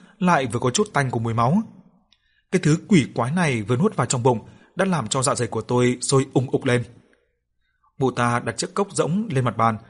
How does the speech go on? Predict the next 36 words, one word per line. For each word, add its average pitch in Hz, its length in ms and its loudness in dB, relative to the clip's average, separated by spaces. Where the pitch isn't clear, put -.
sau - 180 0
đó 120 280 0
từ 156 120 0
tốn 117 140 -2
nói: 120 260 0
"Loại 135 200 2
nước 180 180 0
này 107 420 -2
sẽ 143 120 -2
giúp 185 180 2
mày 117 260 0
tránh 135 280 -4
việc 180 140 2
đại 120 120 0
tiểu 120 200 -4
tiện. 123 200 0
Trong 127 240 0
bốn 117 120 -2
mươi 160 100 0
chín 127 180 -4
ngày 147 140 -2
này, 110 220 -2
cơ 208 100 6
thể 151 140 2
mày 110 280 -2
không 131 160 -4
thể 120 180 -4
bị 120 240 -4
ô 135 180 4
uế 123 140 0
được." 127 220 2
Mẹ 123 200 0
kiếp, 196 240 0
trên 165 140 0
đời 120 100 0
này 110 340 -2